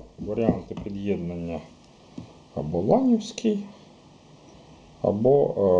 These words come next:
по Wi-Fi. Йде живлення,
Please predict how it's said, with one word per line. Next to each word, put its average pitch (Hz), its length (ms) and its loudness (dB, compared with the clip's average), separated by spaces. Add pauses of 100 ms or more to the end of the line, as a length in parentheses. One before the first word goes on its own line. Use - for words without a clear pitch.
(360)
по 107 220 4
Wi-Fi. 76 540 -4 (1200)
Йде 113 300 -8 (220)
живлення, 196 680 2